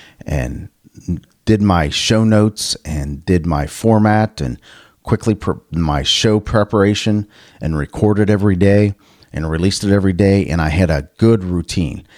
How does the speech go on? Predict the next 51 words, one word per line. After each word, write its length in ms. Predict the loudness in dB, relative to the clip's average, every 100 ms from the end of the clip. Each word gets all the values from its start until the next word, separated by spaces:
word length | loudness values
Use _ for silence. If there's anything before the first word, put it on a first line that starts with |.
| _ _ _ -8
And 160 | -6
how 220 | 0 2
I 100 | 2
know 640 | 2 2 4 2 2 -2 -6 _ _ _ _ _
that 260 | -2 0 0
I 140 | -2
had 180 | 0 -2
a 60 | -2
good 240 | -4 -6
routine 540 | -6 -10 -6 -4 -4 -4
is, 340 | -6 -8 -14 _ _ -4
while 200 | 0 2
I 80 |
was 160 | 2 0
a 60 | 0
little 260 | 2 4
rusty 380 | 2 2 -2 -2
yesterday, 500 | -2 -2 -6 -4 -4
and 100 | -4
it 120 | -4
took 200 | -4 -2
me 80 | -2
a 60 | 0
little 180 | -2 -2
bit 200 | -4 -4
to 60 |
kinda 200 | -4 -4
get 320 | -2 -6 -4
back 300 | -2 -2 -2
into 420 | -4 -2 -2 -2 -6 _ -4
the 60 |
routine, 640 | 0 0 0 2 2 0 -4 -18 -20 -20 _
uh, 220 | -4 -2 0
once 300 | 0 0 -2
I 60 |
kinda, 360 | -2 -2 -2 -6 _ _ 0
even 240 | 2 2
a 80 | 0
little 240 | 2 2
bit, 240 | 0 -6 -10 _ _ _
the 80 | -4
habitual 500 | 0 0 0 2 0
part 300 | 0 -2 -2
of 60 |
it, 120 | -6 -4
some 400 | 0 0 0 -2
muscle 360 | 0 0 0
memory 340 | 0 -2 -2 -6
took 240 | -4 0
over, 300 | 0 2 0
and 160 | 0